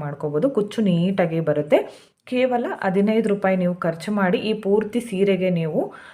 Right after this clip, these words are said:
ಕುಚ್ಚನ್ನು ಹಾಕಿ ತ್ರೀ ಫಿಫ್ಟಿವರೆಗೂ ನೀವು ಈ ಸೀರೆಗೆ ಚಾರ್ಜ್ ಮಾಡ್ಕೋಬೋದು. ಯಾವ ಥರ ಅಂತ ತೋರಿಸ್ತೀನಿ. ವಿಡಿಯೋನ ಸ್ಕಿಪ್ ಮಾಡದೆ ಕಂಟಿನ್ಯೂ ನೋಡಿ. ಇವಾಗ ನಾನು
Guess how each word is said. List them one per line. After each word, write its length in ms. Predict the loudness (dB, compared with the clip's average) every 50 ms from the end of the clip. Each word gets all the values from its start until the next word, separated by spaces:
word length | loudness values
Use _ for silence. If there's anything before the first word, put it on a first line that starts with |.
| -20 _ _ -10
ಕುಚ್ಚನ್ನು 460 | -10 -8 -6 -6 -4 -2 -2 -2 -2 -2
ಹಾಕಿ 280 | 0 -2 -2 0 0 0 0 0 0
ತ್ರೀ 120 | 0 2 2 0 0 0
ಫಿಫ್ಟಿವರೆಗೂ 640 | -2 -2 -2 -2 0 4 4 4 4 2 2 0 0 2 2
ನೀವು 220 | 2 2 2 0 0 0 0 0
ಈ 40 | 0 0 2
ಸೀರೆಗೆ 360 | 2 4 6 6 6 6 4 2 2
ಚಾರ್ಜ್ 260 | 0 0 0 0 0 -2 -2
ಮಾಡ್ಕೋಬೋದು. 520 | -2 -4 -4 -4 -2 -2 0 0 0 2 2 4 4
ಯಾವ 100 | 2 2 0 -2
ಥರ 80 | -4 -2 -2 -2 -2
ಅಂತ 140 | -2 -2 -2 -2 -2 -4 -8 -18 -20 -20 -20 _ _ _ _ -4
ತೋರಿಸ್ತೀನಿ. 560 | -2 0 0 0 -2 -2 0 0 0 2 2 2 2 2
ವಿಡಿಯೋನ 340 | 2 4 4 2 2 2 0 -4 -6
ಸ್ಕಿಪ್ 300 | -8 -8 -8 -8 -6 -6 -4
ಮಾಡದೆ 300 | -4 -4 -2 -2 -2 -4 -4 -4 -4
ಕಂಟಿನ್ಯೂ 420 | -4 -4 -4 -4 -2 -2 -2 -4 -4 -4 -4
ನೋಡಿ. 220 | -2 0 0 0 -2 -2 -10 _ _ _ _ _ _ _ _ _ _ _ _ _ _ _ _ _ _ _ _ _ _ _ _ _ -8 -6 -4
ಇವಾಗ 220 | -2 -2 -2 -2 -2 -2
ನಾನು 160 | -2 -2 -2